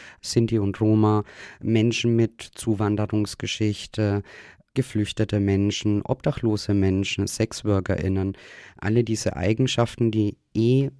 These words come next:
auch von der Gesellschaft marginalisiert werden, kommen dann ja nochmal als Bäckchen obendrauf. Aber ich meine tatsächlich wirklich innerhalb der Community aufgrund unserer sexuellen Orientierung oder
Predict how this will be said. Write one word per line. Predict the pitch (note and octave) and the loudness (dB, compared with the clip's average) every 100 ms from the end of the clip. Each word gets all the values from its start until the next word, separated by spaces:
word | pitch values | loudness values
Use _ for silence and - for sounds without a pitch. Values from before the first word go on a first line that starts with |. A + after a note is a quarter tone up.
| _ | _
auch | - G2 | -6 -6
von | - G2+ | -4 -2
der | G2 | -2
Gesellschaft | F#2 G2 A2+ - B2 - | -2 0 2 0 -4 -4
marginalisiert | G#2 F#2+ G2 F#2 F#2+ - A#2+ A2+ | -4 -2 -2 -4 -6 0 0 2
werden, | A2+ A2 A2 - - - - | 0 2 0 -2 -16 -20 -4
kommen | - A#2 A2 | 0 2 2
dann | G#2+ | 2
ja | A2 | 2
nochmal | G#2+ - G#2 G2 | 0 0 0 0
als | F2+ - | -4 -6
Bäckchen | - - - G#2 | -6 -2 0 0
obendrauf. | F#2+ G2+ - G#2+ D3 | 0 -4 2 2 4
Aber | B2 A2 | 2 0
ich | G2+ | 2
meine | B2+ B2+ | 2 2
tatsächlich | - A2+ D3 D3 D3 - | -2 -4 -4 -2 -4 -2
wirklich | C3+ C3 - | -2 -2 -2
innerhalb | D#3 E3 D3 - | 2 4 2 0
der | A#2+ | -2
Community | A#2+ B2 D3+ D#3+ - D3 - - - | 0 2 4 2 0 -4 -6 -16 -10
aufgrund | - - - C3 C#3 C3+ - - - | -8 -8 0 4 4 2 -8 -20 -6
unserer | A#2 A#2+ - A2 G#2+ - | -2 -2 -2 -2 -2 -4
sexuellen | - C3 - - A2+ A2 | -4 -4 -2 -2 0 0
Orientierung | G2+ G2+ G#2 - - A#2 A#2+ A2+ G2+ | -2 -4 -6 -4 0 2 2 0 0
oder | G2+ G#2 | 0 -2